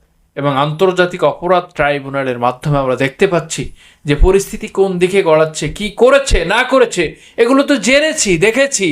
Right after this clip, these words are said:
এবং এর চেয়ে অজানা, অচেনা, মানে, অনেক কিছু আছে যেগুলো এখনো পর্যন্ত সামনে আসেনি। একটি মানুষের খারাপিগুলো যে এত নিকৃষ্ট হতে পারে,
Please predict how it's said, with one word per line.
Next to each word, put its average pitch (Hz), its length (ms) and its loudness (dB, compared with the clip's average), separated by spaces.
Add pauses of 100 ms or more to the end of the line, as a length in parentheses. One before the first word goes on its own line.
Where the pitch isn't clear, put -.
(340)
এবং 170 220 2
এর 185 200 2
চেয়ে 175 320 2
অজানা, 185 380 2 (480)
অচেনা, 202 460 0 (680)
মানে, 175 180 2 (220)
অনেক 285 340 2
কিছু 233 260 2
আছে 190 300 0
যেগুলো 156 300 -2
এখনো 160 280 -2
পর্যন্ত 151 460 -6
সামনে 135 400 -4
আসেনি। 139 420 0 (1500)
একটি 139 200 0
মানুষের 156 500 2 (1080)
খারাপিগুলো 226 720 2 (880)
যে 151 160 0
এত 175 220 -2
নিকৃষ্ট 226 640 0
হতে 196 280 2
পারে, 120 260 -2